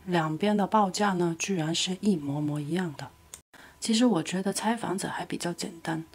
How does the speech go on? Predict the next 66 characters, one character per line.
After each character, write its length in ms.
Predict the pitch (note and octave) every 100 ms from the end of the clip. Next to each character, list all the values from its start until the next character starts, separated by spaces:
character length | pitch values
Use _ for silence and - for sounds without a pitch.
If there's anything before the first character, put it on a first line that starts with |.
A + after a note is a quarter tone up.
| - -
主 200 | - E3+ F#3+
要 160 | A#3+
是 500 | G#3+ - A3+ A3+ F3 - - -
你 140 | D3+
家 260 | C#3 F#3+ G3
有 160 | D#3
没 140 | D#3 F3
有 140 | F3+
石 280 | - - D#3
棉， 380 | E3+ D3+ D#3 D#3
这 160 | F#3
是 160 | F3 F3
关 240 | E3 D#3+
键。 240 | - E3+ E3+ - - - -
如 160 | G#3
果 140 | A#3+ D#3
是 180 | -
有 160 | F#3+ -
的 100 | D#3+
话， 400 | D#3 - F#3 D#3 _ -
有 140 | F3
些 160 | D#3 G#3
公 180 | A3 A3
司 200 | - A3+
会 200 | A3 G3+
要 160 | G3
求 260 | G3 - F3
你 160 | E3+
先 260 | D3+ - F#3+
去 180 | - G3+
测 300 | - - G#3
一 100 | D#3+
下 360 | - F#3 E3
你 120 | D#3 D3
的 120 | D3+
石 240 | - E3
棉 200 | D#3+ D#3
是 180 | D#3+ F3
哪 160 | D3 D#3
几 160 | -
部 160 | E3+ F3+
分， 320 | - F3 E3 -
然 120 | D3+
后 140 | D3 E3+
他 160 | -
才 220 | D#3+ - C#3+
会 140 | E3
去 140 | -
报 220 | E3+ E3+ D#3
价。 240 | C3+ - - - _ _ _ _ _ _ _ _ _ _
这 160 | - B3
里 100 | E3
跟 220 | F#3+ F#3+
大 140 | A3
家 120 | G#3+
插 220 | G3+ - F#3+
播 180 | F#3+
一 80 | F#3
下 200 | F3+ G3+
一 100 | F3+
个 140 | F#3 F#3
省 240 | - D3
钱 200 | - E3
小 160 | F3 D#3+
妙 200 | F#3+ E3+
招， 240 | F3+ F3